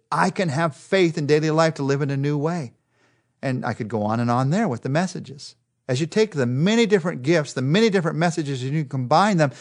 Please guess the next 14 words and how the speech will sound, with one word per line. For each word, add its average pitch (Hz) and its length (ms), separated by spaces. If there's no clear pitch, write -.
you 156 80
realize 180 420
you 220 220
have 196 220
something 170 340
to 139 80
offer 135 380
that 117 160
no 151 320
one 160 480
else 135 420
can - 240
offer. - 460
Listen, 131 300